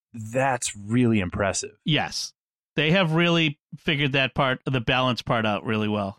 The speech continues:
Speaker 1: And the guy on the, on the, who was demoing it, off, uh, he kept saying that he felt secure in it too. He didn't feel like he was gonna fall over in it.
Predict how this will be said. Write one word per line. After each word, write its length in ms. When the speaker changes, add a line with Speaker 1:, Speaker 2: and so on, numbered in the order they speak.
Speaker 1:
And 160
the 60
guy 300
on 160
the, 280
on 180
the, 240
who 80
was 140
demoing 420
it, 160
off, 300
uh, 120
he 180
kept 200
saying 320
that 140
he 140
felt 440
secure 680
in 100
it 120
too. 180
He 100
didn't 260
feel 280
like 180
he 100
was 140
gonna 160
fall 480
over 420
in 200
it. 260